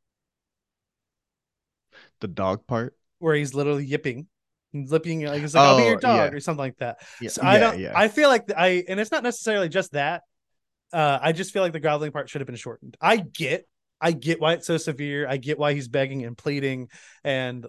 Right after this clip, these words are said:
Speaker 2: like I had said to Ashley in the moment, like, this is a situation, like, none of us can fathom, and hopefully none of us <laughs> ever come across this ki-,
Speaker 1: Goodness.
Speaker 2: type of situation, 'cause we d-, you have no idea how you're gonna react like this. Like, in,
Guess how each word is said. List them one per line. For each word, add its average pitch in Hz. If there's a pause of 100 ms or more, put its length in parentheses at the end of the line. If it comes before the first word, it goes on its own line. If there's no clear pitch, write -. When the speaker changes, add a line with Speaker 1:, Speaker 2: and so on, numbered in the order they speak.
Speaker 2:
like 165
I 214
had 196
said 190
to 143
Ashley 151
in 139
the 127
moment, 131
like, 127 (560)
this 185
is 233
a 240
situation, 196
like, 151
none 156
of 156
us 165
can 160
fathom, 135
and 127
hopefully 135
none 143
of 165
us -
<laughs> -
ever 226 (600)
come 262
across 226 (100)
this 208
ki-, 233
Speaker 1:
Goodness. 220
Speaker 2:
type 269
of 190
situation, 175 (360)
'cause 196
we 214
d-, 240
you 226
have 180
no 185
idea 160
how 131
you're 127
gonna 127
react 117
like 113
this. - (100)
Like, 147
in, 143